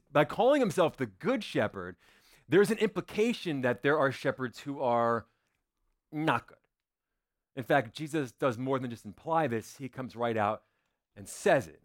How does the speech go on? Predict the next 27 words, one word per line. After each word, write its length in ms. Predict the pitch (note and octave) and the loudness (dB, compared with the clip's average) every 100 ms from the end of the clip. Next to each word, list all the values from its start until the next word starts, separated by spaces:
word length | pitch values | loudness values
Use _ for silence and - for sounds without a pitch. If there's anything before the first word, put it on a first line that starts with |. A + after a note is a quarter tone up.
| A2+ | -6
Our 180 | G#2+ - - - | -6 -6 -20 -4
conversation 560 | C3 A#2+ C#3 A#2+ B2 | -4 -2 -2 -4 -6
begins 420 | A2+ G#2+ A2+ G#2+ | -8 -6 -6 -8
in 160 | A2 G2+ | -12 -8
John 240 | A#2 G#2+ | -2 -2
chapter 460 | G#2 A#2+ G#2+ - G#2 | -2 -4 -4 -6 -14
ten, 480 | - - C3 A#2+ A2 | -14 -4 0 0 -2
verse 260 | A2+ G#2+ | -8 -10
one. 220 | A2 A#2 G2 | -4 -4 -4
He 100 | A2+ | -8
says 300 | - A2 F2+ | -6 -8 -6
this, 360 | G2+ E2 - _ _ _ _ _ _ _ - | -10 -10 -20 _ _ _ _ _ _ _ 2
"Anyone 560 | F#3 C4 D#4 D4+ C4+ | 4 4 2 2 2
refusing 680 | A3 D#3 - F3+ F#3 E3+ D#3+ | 0 -2 -6 -6 -4 -4 -8
to 100 | C#3 | -8
walk 420 | A#2+ B2+ C3 - | -2 2 2 0
through 240 | - C3 B2 | -12 -8 -6
the 80 | |
gate 340 | G#2 A2 A2 A2+ | -4 -4 -4 -6
into 320 | A2+ G#2+ A2+ | -14 -14 -10
a 80 | G2+ | -10
sheepfold, 800 | - - C#3 F#2+ _ E2+ - B2+ _ _ _ _ _ | -12 -14 -14 -14 _ -20 -18 -20 _ _ _ _ _
who 80 | A#2+ | -18
sneaks 320 | - E3+ - | -4 -4 2
over 240 | F3 A3+ | 2 2
the 80 | A2+ | -2
wall 440 | D#2 D2+ C#2 A#2+ | -8 -12 -10 -12